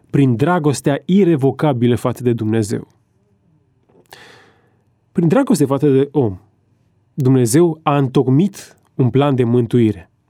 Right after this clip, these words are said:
Prin dragostea față de Dumnezeu, omul poate fi ridicat și salvat din condiția sa de ființă căzută și condamnată. În esență,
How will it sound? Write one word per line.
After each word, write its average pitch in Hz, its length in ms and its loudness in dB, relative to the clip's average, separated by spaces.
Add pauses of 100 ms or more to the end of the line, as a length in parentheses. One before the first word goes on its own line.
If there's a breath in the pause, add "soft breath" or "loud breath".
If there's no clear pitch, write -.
(440 loud breath)
Prin 151 180 0
dragostea 170 600 0 (640 soft breath)
față 180 460 -2
de 156 120 2
Dumnezeu, 156 680 0 (180)
omul 160 260 2
poate 156 320 0
fi 135 140 -2
ridicat 120 420 0
și 131 100 -2
salvat 120 500 -2
din 120 220 0
condiția 123 540 -2
sa 120 340 -4 (160)
de 120 120 -6
ființă 143 340 0
căzută 123 380 0
și - 280 -2 (320)
condamnată. 120 760 -2 (1700 loud breath)
În 262 120 2
esență, 135 640 -2